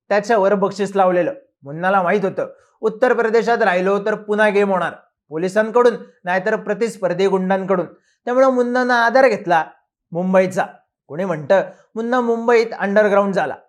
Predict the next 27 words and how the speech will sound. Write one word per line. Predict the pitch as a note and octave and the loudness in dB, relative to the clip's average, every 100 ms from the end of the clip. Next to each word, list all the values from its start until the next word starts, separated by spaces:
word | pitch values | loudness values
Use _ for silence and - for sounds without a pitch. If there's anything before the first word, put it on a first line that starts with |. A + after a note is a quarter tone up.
| _ C#3 | _ -12
नाव | C#3 F#3+ G#3+ | -2 2 2
बदलून | G#3 G3 G#3+ F#3+ | 2 0 0 2
राहायला | F3 F#3+ | 2 4
लागला, | G3 F#3 F3 - _ _ - | 2 2 -2 -4 _ _ -4
टॅक्सी | A3 G#3+ C4 | -4 -2 -4
चालवायला | C4 A#3 A#3 A#3 A#3 | 0 2 4 4 4
लागला, | A3+ G#3 E3+ - _ _ | 2 2 0 -4 _ _
पण | G#3+ G#3 | -8 -8
सुमडीत | - F3+ F#3 G3+ G#3 G#3 | -8 -8 0 4 4 2
युपी | F3+ F#3 F#3 G3+ | -6 -6 -2 0
आणि | G3+ G#3 | 0 -2
बिहारमधलं | F3+ B2+ E3 G#3 G#3 F#3+ G3+ F3+ | -4 -4 0 2 2 0 -2 -2
गणित | F3+ F#3+ - | -4 -4 -4
कंट्रोल | F3+ F#3+ F#3+ | -2 0 0
करायला | F#3 F#3 F#3 F#3 | 2 2 2 2
लागला. | F3+ F3 - - _ _ | 2 0 -4 -8 _ _
बघता | C3+ C#3+ F#3 F#3 | -12 -6 0 2
बघता | F3 F3+ D#3 E3 | 2 -2 -2 0
त्याचं | E3+ F3 | -2 -4
वर्चस्व | E3 D#3 F3+ F3 F3 E3+ | -4 -4 -6 -4 0 2
वाढत | D3+ F#3+ A3+ | 2 0 0
गेलं | A#3+ A#3 F#3+ - _ | 2 2 0 -8 _
आणि | A3+ B3+ | -6 -4
त्यानं | - B3 D4+ | -2 2 4
ठरवलं | C4 G#3+ D#3 F#3 F#3+ _ _ - | 4 4 4 0 -2 _ _ -4
राजकारणात | F#3+ G3 G#3 G3 G3+ F3+ | -2 0 0 2 0 -2
यायचं. | F#3+ F#3 E3+ | -2 -2 -6